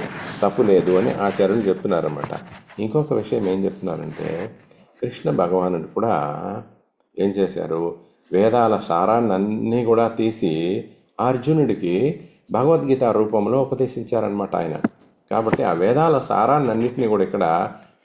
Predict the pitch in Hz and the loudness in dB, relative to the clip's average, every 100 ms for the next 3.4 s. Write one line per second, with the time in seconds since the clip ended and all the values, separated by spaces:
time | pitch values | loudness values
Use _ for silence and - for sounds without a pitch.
0 | - 101 147 139 98 92 78 73 78 95 | -4 0 4 4 2 -2 -6 -4 -2 -2
1 | 117 - - _ - 113 117 107 - 143 | -2 -8 -20 _ -4 -2 -2 -6 -2 0
2 | 107 104 98 92 92 117 104 101 95 98 | 2 4 2 2 0 0 0 0 -2 -4
3 | 90 101 143 | -2 -2 -2